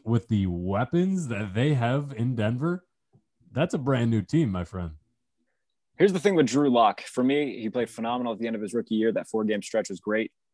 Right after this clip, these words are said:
Speaker 2: This year, he dealt with the shoulder injury from week
Speaker 1: Mm-hmm.
Speaker 2: two on, missed, I think, about four or five games. Comes back, the offensive line isn't very good. He gets hit a lot. He's already playing hurt.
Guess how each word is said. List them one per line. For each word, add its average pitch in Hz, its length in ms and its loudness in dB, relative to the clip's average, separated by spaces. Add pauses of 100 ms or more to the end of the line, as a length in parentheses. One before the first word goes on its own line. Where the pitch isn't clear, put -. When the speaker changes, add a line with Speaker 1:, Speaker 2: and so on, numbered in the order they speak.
(140)
Speaker 2:
This 127 260 0
year, 156 360 2
he - 80 -6
dealt 117 180 0
with - 60 -10
the - 40 -10
shoulder 135 340 0
injury 131 480 -2
from 107 160 -6
week 110 160 -2
Speaker 1:
Mm-hmm. 98 60 -4
Speaker 2:
two 117 260 0
on, 117 280 2
missed, 110 220 -4
I 101 100 -4
think, 104 200 -8
about 98 180 -4 (120)
four 110 160 4
or 104 40 0
five 104 300 2
games. 101 420 -2 (440)
Comes 135 240 4
back, 127 280 4 (100)
the 113 80 0
offensive 107 320 -4
line 131 220 -2
isn't 120 220 -4
very 120 240 0
good. 113 200 -2
He 104 80 -2
gets 92 200 -6
hit 120 160 -4
a 120 60 0
lot. 117 280 2
He's 95 160 -8
already 107 220 -4
playing 107 360 -10
hurt. 110 260 -2